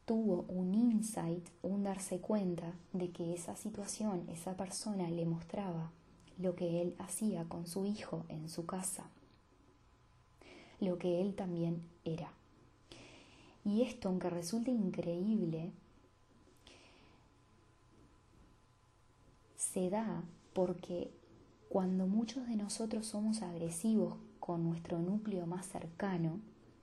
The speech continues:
cuando hablamos mal, algo que viene acompañado después de que hablamos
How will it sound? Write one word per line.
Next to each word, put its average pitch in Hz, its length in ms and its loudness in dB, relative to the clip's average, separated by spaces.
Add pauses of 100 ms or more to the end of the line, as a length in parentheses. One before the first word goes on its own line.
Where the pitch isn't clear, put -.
(520)
cuando 170 320 0
hablamos 190 440 0 (180)
mal, 165 280 0 (1200)
algo 247 320 6
que 185 160 0
viene 208 280 2
acompañado 175 800 0
después 190 520 0
de 160 120 0
que 170 100 -6
hablamos 175 380 0